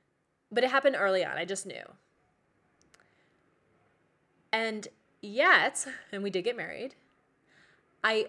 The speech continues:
actually could never really picture the future with this person. I just didn't think about it, though, because we were married. Hell, I had known it psychically, and it happened. So you don't, the fu-, the funny, or not really funny, like, you know,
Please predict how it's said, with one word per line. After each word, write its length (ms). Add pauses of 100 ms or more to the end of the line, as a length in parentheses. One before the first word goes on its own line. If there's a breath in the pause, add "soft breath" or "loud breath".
actually 540
could 280
never 680 (380)
really 460
picture 680 (180)
the 100
future 580 (680)
with 140
this 140
person. 360 (180)
I 100
just 140
didn't 200
think 200
about 240
it, 100
though, 240
because 220
we 80
were 100
married. 480 (640)
Hell, 320
I 80
had 180 (340 loud breath)
known 360
it 240
psychically, 720
and 100
it 80
happened. 520 (640 soft breath)
So 160
you 80
don't, 220 (400 loud breath)
the 80
fu-, 160 (480 loud breath)
the 80
funny, 340
or 40
not 120
really 160
funny, 400
like, 380
you 80
know, 240